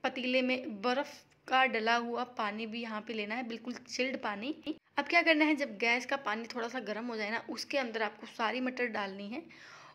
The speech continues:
और जब सारी मटर ऊपर फूल के आने लगे ना, आपको सोच लेना है कि गैस आपको बंद करनी है। यहाँ पर एक बार भी उबाल नहीं लेके आना है। जैसे ही मटर ऊपर आई, आपको फ़ौरन गैस बंद करनी है, और बंद कर करके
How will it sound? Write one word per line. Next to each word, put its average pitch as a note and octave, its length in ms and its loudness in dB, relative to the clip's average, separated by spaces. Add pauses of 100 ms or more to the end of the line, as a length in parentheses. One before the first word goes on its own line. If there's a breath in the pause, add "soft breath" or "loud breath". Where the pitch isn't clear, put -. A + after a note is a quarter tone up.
(180)
और D#4 140 12
जब D4+ 240 2
सारी D4+ 340 6
मटर D4+ 260 6
ऊपर C#4+ 320 0
फूल C4 280 -6
के C#4+ 120 4
आने B3+ 200 2
लगे A3 260 0
ना, C4 160 -4 (480 loud breath)
आपको A#3 280 -2
सोच A#3+ 280 -4
लेना A#3+ 220 -2
है C4 100 -4
कि C4+ 120 -6
गैस A3+ 300 -4
आपको A3+ 240 -6
बंद G#3+ 240 -6
करनी G#3 280 -8
है। G#3 120 -10 (420 loud breath)
यहाँ C4 180 2
पर C4+ 120 2
एक B3+ 400 2
बार B3 200 6
भी B3+ 160 -2
उबाल A#3+ 440 2
नहीं A3 240 -2
लेके C#4 260 2
आना A#3 200 0
है। C4 160 -6 (420 loud breath)
जैसे C4 300 6
ही F4 160 6
मटर D4 280 4
ऊपर C4+ 280 2
आई, B3 240 4 (220 loud breath)
आपको A#3+ 300 0
फ़ौरन C4 380 0
गैस B3+ 240 6
बंद A3 260 -4
करनी A#3+ 280 0
है, B3 140 0 (300 loud breath)
और C4+ 120 10 (100)
बंद D#4 240 8
कर D4 200 6
करके C4 320 0